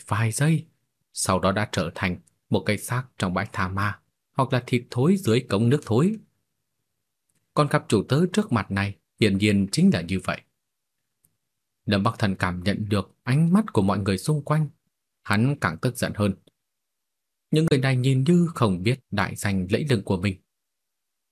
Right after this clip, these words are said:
Ngay cả khi mình đã nói ra tên, còn đưa ra nhiều gợi ý như vậy,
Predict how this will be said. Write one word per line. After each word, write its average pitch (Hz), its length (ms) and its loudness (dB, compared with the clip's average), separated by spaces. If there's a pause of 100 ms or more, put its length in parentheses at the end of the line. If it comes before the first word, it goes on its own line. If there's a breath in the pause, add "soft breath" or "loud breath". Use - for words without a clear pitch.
(160)
Ngay 190 160 4
cả 117 160 -2
khi 165 120 2
mình 107 240 2
đã 82 120 -2
nói 123 300 0
ra 139 180 -4
tên, 135 200 0 (500)
còn 143 160 0
đưa 170 160 2
ra 180 100 2
nhiều 101 420 2
gợi 101 200 0
ý 135 120 0
như 127 200 2
vậy, 82 220 -2